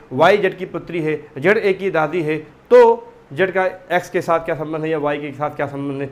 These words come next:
उस तरह के सवाल। और तीसरा ये आपका महत्वपूर्ण सवाल, समीकरण वाला सवाल आपको प्रैक्टिस करनी होगी, क्योंकि रीजनिंग में स्पीड बहुत मायने रखती है और लैंग्वेज बहुत मायने रखती है। अभी आपने अगर लोअर पीसीएस का एग्जाम दिया होगा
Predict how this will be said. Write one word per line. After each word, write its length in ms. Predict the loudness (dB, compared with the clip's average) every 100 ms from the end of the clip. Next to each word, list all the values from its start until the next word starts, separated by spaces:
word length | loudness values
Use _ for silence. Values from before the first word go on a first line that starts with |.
| -12 _
उस 160 | -6 -2
तरह 140 | -4
के 120 | -2
सवाल। 320 | -4 -2 -2 -4 -16 -14
और 80 | -12 -6
तीसरा 320 | -6 -2 -2
ये 200 | 0 2
आपका 300 | 2 2 -4
महत्वपूर्ण 420 | -4 -8 -6 -6
सवाल, 320 | -4 -2 -2 -6 -14 -20 -10
समीकरण 500 | -2 0 0 0 0
वाला 200 | 2 2
सवाल 340 | 0 -2 -2 -6 -20 _ _ _ _ -6
आपको 220 | -6 -2
प्रैक्टिस 320 | -2 -2 -2
करनी 220 | -2 0
होगी, 260 | 0 0 -4 -8 -16 _ _
क्योंकि 240 | -2 0 -4 -6 -12 _ -6
रीजनिंग 380 | -4 0 -2 0
में 260 | -2 -2 -10 -14 -4
स्पीड 440 | -4 0 0 0 -4 -18 _
बहुत 200 | 0 2
मायने 160 | 0 0
रखती 300 | -2 -4 0
है 100 | 0 0 -8 -18 -2
और 380 | 4 4 2 -6
लैंग्वेज 460 | -2 0 2 2 4
बहुत 220 | 2 2
मायने 200 | 0 0
रखती 280 | -2 -4 -4
है। 140 | -4 -8 -20 _
अभी 200 | -2 2
आपने 240 | 2 2 -2
अगर 160 | 0
लोअर 220 | 2 2
पीसीएस 260 | 0 -6 -4
का 60 | -2
एग्जाम 260 | 2 0
दिया 160 | 2 2
होगा 240 | 2 0